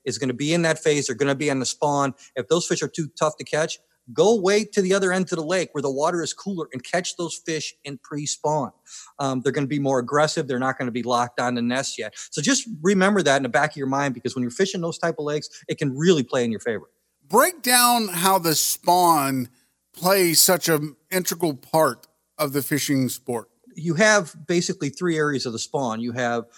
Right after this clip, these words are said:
Speaker 1: pre-spawn, spawn, and then post-spawn. And so just to give you a little bit of history, I'll, I'll base this on, on reservoirs, uh, just because that's, that's, um, that's where I fished most of my tournaments. And reservoir fish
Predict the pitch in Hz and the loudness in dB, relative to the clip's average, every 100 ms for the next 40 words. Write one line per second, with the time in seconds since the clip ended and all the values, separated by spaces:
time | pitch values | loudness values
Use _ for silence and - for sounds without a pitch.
0 | - - 175 170 - 156 151 156 - - | -20 -6 -4 -4 -2 -2 -2 -4 -10 -4
1 | 156 143 143 - 131 123 120 160 156 - | -2 -2 -4 -6 -6 -6 -4 -4 -4 -8
2 | 110 107 _ _ _ - - - 170 170 | -16 -18 _ _ _ -20 -20 -8 -4 -2
3 | - 185 165 156 151 _ - 175 170 165 | 0 2 2 2 -2 _ -8 -6 -4 0
4 | 165 147 143 151 135 151 131 151 - 135 | 0 0 0 -2 2 2 2 0 -2 0
5 | 123 131 143 127 156 170 - - 120 123 | 2 2 0 0 0 0 -4 -2 -2 -2
6 | - 127 117 127 123 113 113 92 - _ | -4 -4 0 0 -2 -4 -6 -8 -12 _
7 | 139 120 117 135 - 123 127 139 131 - | -6 -6 -8 -12 -10 -6 -2 -2 -4 -2
8 | 139 131 - 123 107 101 _ - _ - | -2 -2 -2 -2 -4 -10 _ -20 _ -4
9 | 135 147 123 - 131 - 123 - 113 - | -2 -2 -2 -2 -4 -2 -4 -4 -10 -6
10 | 165 147 113 110 - - - 156 170 233 | -6 -6 -8 -12 -16 -10 -4 0 4 4
11 | 247 190 - 156 139 | 2 0 2 2 2